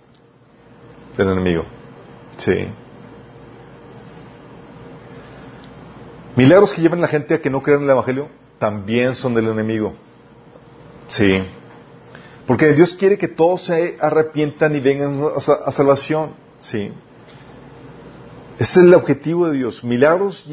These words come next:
que llevan a la gente que no crean en el Evangelio, sino que se aparten de él, son del enemigo.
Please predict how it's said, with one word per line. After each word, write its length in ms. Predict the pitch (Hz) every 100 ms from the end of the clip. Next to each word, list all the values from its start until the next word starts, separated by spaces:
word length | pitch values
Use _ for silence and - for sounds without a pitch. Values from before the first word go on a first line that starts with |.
| 156 _
que 120 | 127
llevan 180 | 131 160
a 40 |
la 40 | 143
gente 260 | 139 151
que 380 | - 127 104 - -
no 300 | 120 170 175
crean 220 | 135 143
en 60 | 156
el 40 |
Evangelio, 380 | 127 95 113 117
sino 200 | 123 113
que 80 | -
se 140 | -
aparten 540 | 101 - 120 127 156 135
de 80 |
él, 100 | 127
son 160 | 123 127
del 160 | 123 117
enemigo. 400 | 113 117 113